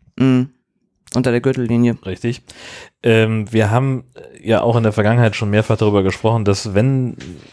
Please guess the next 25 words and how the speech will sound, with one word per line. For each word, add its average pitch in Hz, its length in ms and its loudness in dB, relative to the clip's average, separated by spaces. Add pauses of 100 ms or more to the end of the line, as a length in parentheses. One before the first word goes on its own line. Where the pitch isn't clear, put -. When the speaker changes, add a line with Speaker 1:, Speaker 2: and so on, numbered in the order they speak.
(240)
Speaker 2:
du 90 340 -14
mit 113 200 2
Hormonen 113 360 2
anfängst, 147 840 -2 (120)
es 117 220 -2
dann 117 220 2
ja 117 180 4
auch 120 220 0
irgendwie 117 480 0 (260)
unter 120 240 0
Umständen 117 280 -2
schwierig 120 300 2
werden 104 160 2
könnte 107 220 -2
mit 98 140 -2
dem 95 120 0
Packer 98 360 0
Speaker 1:
Mhm. 135 220 4
Speaker 2:
und, - 240 -6
ähm, 92 380 -4 (1700)
dem 92 320 -2 (460)
T-, 120 340 -8 (240)
dick. - 340 -8 (220)
Speaker 1:
Ja, 123 200 0
genau. 117 360 -2